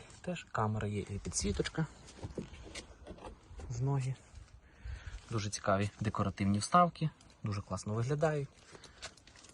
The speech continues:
Ось такий салончик, охайний, доглянутий.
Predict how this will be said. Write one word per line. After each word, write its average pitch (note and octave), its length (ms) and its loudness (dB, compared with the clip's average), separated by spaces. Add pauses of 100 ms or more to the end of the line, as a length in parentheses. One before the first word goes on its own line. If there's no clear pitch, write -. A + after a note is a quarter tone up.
(240)
Ось - 80 -20
такий - 360 -8 (280)
салончик, D#3 540 2 (100)
охайний, A#2+ 400 2
доглянутий. B2 580 2